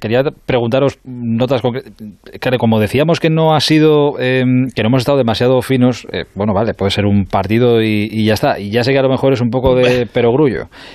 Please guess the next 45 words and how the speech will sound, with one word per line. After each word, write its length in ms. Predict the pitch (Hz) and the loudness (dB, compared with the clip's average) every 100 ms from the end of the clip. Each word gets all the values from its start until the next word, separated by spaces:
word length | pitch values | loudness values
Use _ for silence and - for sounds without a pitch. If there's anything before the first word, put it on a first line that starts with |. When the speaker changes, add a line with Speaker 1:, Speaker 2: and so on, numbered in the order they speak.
| - - - | -20 -20 -4
Speaker 1:
pero 520 | 143 131 127 120 123 - 65 _ _ - 117 | 0 2 4 4 0 -6 -20 _ _ -20 -12
se 320 | - - 131 | -6 -2 0
nota, 460 | 127 147 156 180 170 | 2 2 4 2 2
claro, 120 | 147 | -4
es 80 | 151 | 0
que 60 | 127 | 0
hoy 40 | |
hemos 160 | 139 151 | 0 2
jugado, 220 | 170 160 | 2 2
creo 140 | 156 | 2
que 60 | 160 | 0
eran 160 | 147 | 0
seis 360 | 117 - 156 147 | -2 0 0 0
jugadores 420 | - 127 139 147 | 0 2 2 0
que 80 | - | -2
estuvieron 340 | - 117 127 120 | -2 0 2 2
en 300 | 110 104 104 | 2 0 0
la 60 | |
Eurocopa. 520 | 101 95 131 123 - - - - - - | 0 0 -2 -2 -4 -8 -20 -20 -20 -10
Ostras, 240 | - - | -4 0
Speaker 2:
Sí, 60 | 185 | 0
Speaker 1:
para 120 | 101 | 2
Speaker 2:
todos. 140 | 104 110 | 0 0
Speaker 1:
esta 120 | 113 | -2
gente, 260 | 113 123 - | -2 -4 -6
claro, 200 | - 117 - - - - | -4 -4 -6 -14 -20 -18
la 200 | - 104 | -6 -2
temporada, 500 | 95 95 92 101 120 | -2 -2 0 0 0
uf, 320 | 117 - - - 104 | -2 -6 -8 -6 -2
va, 200 | 101 101 | 0 0
sigue 240 | 110 107 | 0 -2
pasando, 380 | 101 110 123 113 | 0 0 2 2
sigue 140 | 107 | 0
pasando, 260 | 104 107 107 | 0 0 -2
sigue 140 | 104 | -2
pasando. 280 | 101 113 113 | 0 0 0
Se 140 | - | 0
ha 60 | 127 | -2
notado, 320 | 147 147 139 113 - - - - | -2 -2 -4 -8 -20 -20 -20 -16
¿achacáis 560 | 98 101 - 113 143 156 | -10 -6 -4 -2 0 0
el 100 | 139 | -2
cansancio 460 | 139 123 127 120 | -4 -2 -2 0
a 60 | 110 | 0
eso? 160 | |
Speaker 2:
Y, 20 | 113 | 0